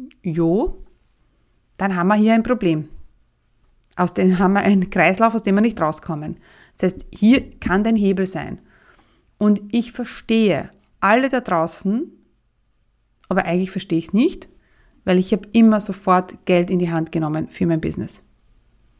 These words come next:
Ja, ähm, das war mir einfach klar, dass ich Werbung machen muss. Und ja, das geht auch mit kleinem Budget, aber fang endlich damit an. Sonst wird dein Business nicht abheben.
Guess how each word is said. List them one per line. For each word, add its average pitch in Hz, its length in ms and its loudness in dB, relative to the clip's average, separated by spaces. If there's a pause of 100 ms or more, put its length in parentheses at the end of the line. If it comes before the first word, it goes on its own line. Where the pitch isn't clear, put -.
(880)
Ja, 180 400 4 (920)
ähm, 185 480 2 (960)
das 190 240 -2
war 185 220 4
mir 220 160 2
einfach 190 280 -2
klar, 180 340 2
dass 185 120 -4
ich 185 160 -6
Werbung 165 240 0
machen 151 260 -6
muss. - 320 -12 (840)
Und 190 160 6
ja, 180 140 6
das 226 160 -2
geht 240 140 2
auch 240 100 2
mit 240 120 2
kleinem 196 300 0
Budget, 190 520 2 (460)
aber 180 400 2
fang 170 320 -2
endlich 175 300 -6
damit 160 240 -6
an. 156 240 -8 (800)
Sonst - 320 -8 (100)
wird 208 240 2
dein 180 120 2
Business 208 440 2
nicht 196 380 -2
abheben. 165 500 -4